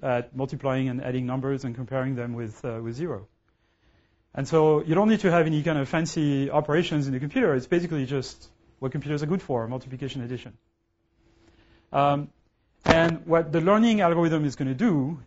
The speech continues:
is it's going to modify the, the weights, the, the value of the weights we use to compute those weighted sums of, of, uh,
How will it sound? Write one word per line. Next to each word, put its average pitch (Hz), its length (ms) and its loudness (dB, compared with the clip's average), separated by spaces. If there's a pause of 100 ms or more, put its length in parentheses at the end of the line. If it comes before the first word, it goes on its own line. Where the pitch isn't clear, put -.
is 143 480 0
it's 135 100 -8
going 170 240 0
to 165 120 -2
modify 147 640 4 (560)
the, 135 440 0
the 135 120 -2
weights, 170 500 2 (240)
the, 135 140 -2
the 135 80 -2
value 160 280 2
of 165 60 0
the 147 80 2
weights 175 320 2
we 151 80 2
use 147 220 0
to 139 80 -8
compute 147 300 -4
those 131 180 -4
weighted 143 300 -2
sums 123 600 -4
of, 120 160 -6 (100)
of, 117 320 -10
uh, 117 280 -4